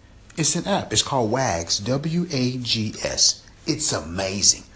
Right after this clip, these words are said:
What I'm saying is this. The opportunities or the gaps to make money, to be successful,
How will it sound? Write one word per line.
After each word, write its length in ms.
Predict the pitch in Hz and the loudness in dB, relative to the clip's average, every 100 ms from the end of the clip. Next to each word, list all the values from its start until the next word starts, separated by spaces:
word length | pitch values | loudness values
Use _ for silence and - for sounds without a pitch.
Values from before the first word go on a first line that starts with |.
| - - | -20 0
What 120 | 165 | 4
I'm 120 | 170 156 | 4 4
saying 320 | - 180 147 | 2 2 0
is 180 | 98 - | 0 -2
this. 260 | - - - - - - | -4 -8 -8 -16 -14 -4
The 100 | 139 - | -4 2
opportunities 1080 | - - 233 214 196 190 190 185 180 180 - - - - - - - - | 0 2 -2 0 0 0 0 0 2 0 -2 -10 -20 -20 -20 -20 -16 0
or 120 | 98 | 2
the 140 | 95 110 | 2 -2
gaps 680 | - 165 175 - - - - - - - | 2 0 0 2 2 2 -6 -20 -20 -4
to 100 | - | -2
make 240 | 85 80 | 0 -2
money, 420 | - 147 190 190 175 - - - - | 0 4 4 2 -2 -14 -18 -16 -4
to 100 | 98 | -2
be 140 | 95 | 2
successful, 760 | 92 101 - 170 170 - 170 | 0 0 0 2 2 0 -2